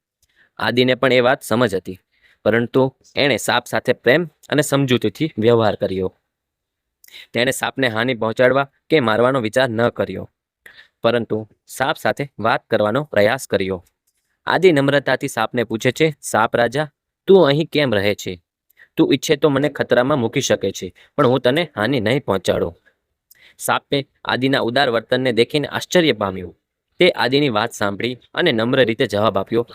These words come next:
"માણસ, તું મને હાનિ નથી કરતો, તે વાત મને ગમી. હું અહીં વર્ષો સુધી રહ્યો છું, પણ કોઈએ મને ઓળખવાનું નથી કર્યું. તું પ્રથમ માણસ છે, જેણે મારી સાથે વાત કરી છે." આદિ અને સાપ વચ્ચે એક મિત્રતાનો અનોખો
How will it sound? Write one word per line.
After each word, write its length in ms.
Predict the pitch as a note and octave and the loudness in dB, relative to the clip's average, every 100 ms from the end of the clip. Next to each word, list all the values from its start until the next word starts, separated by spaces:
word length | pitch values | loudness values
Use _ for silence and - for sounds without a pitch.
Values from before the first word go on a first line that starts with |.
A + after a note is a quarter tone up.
| - _ | -20 _
"માણસ, 480 | A#2 D#3 D#3+ - - _ _ - _ _ | 0 2 2 -2 -12 _ _ -20 _ _
તું 120 | A2+ | 2
મને 140 | A#2 B2 | 2 0
હાનિ 260 | A2+ C3 | -2 -2
નથી 200 | D3 D3+ | -2 -2
કરતો, 420 | D#3 G#2+ G2 F#2 - - | -4 -4 -4 -10 -8 2
તે 120 | C#3 | 4
વાત 240 | A#2 B2 | 4 0
મને 200 | A2+ C3 | -2 -4
ગમી. 320 | G#2+ G#2+ F#2 - _ _ _ _ - - | -2 -2 -2 -8 _ _ _ _ -20 0
હું 220 | F#3+ G3 | 4 6
અહીં 220 | F3+ F3+ C3+ | 4 2 2
વર્ષો 280 | D3 - | 2 2
સુધી 260 | E3+ D#3 D#3 | -2 2 2
રહ્યો 280 | A#2+ A#2+ A2+ | 4 2 0
છું, 300 | - F#2+ - _ _ | -2 -10 -12 _ _
પણ 180 | B2 A2+ | 0 0
કોઈએ 280 | - A#2 C3+ | 2 2 2
મને 200 | B2 C#3 | 2 0
ઓળખવાનું 600 | G#2 A#2 A#2+ A#2+ C3 C#3+ | 2 0 2 0 0 0
નથી 220 | G#2+ - | -4 -6
કર્યું. 420 | - F#2+ F2+ - _ _ _ - - - | -6 -4 -4 -10 _ _ _ -20 -20 2
તું 140 | G3+ | 2
પ્રથમ 300 | G3+ D#3+ F3+ | 4 2 2
માણસ 440 | D#3 B2+ A#2+ G#2 - | 2 2 2 0 -8
છે, 180 | G2 E2+ _ | -12 -12 _
જેણે 260 | G#2+ B2 D3 | 0 2 2
મારી 260 | G#2+ A#2+ | 2 0
સાથે 340 | A#2 G#2 D#3+ - | -2 -4 -6 -8
વાત 260 | G2+ G#2+ B2+ | -2 0 -2
કરી 260 | - G2 F#2+ | -2 -2 -4
છે." 280 | - F2+ _ _ _ _ _ _ _ _ - _ | -10 -14 _ _ _ _ _ _ _ _ -20 _
આદિ 380 | G#2+ G#2+ C3 C3+ - _ | -4 0 0 -2 -8 _
અને 140 | C#3 E3+ | 0 2
સાપ 360 | - A#2 - | 0 -6 0
વચ્ચે 280 | A#2 - C#3 - | 0 0 -2 -2
એક 160 | - | 0
મિત્રતાનો 480 | B2 - A#2 A#2 C3+ | -2 0 0 0 0
અનોખો 500 | - A#2+ D3+ - | -2 0 2 2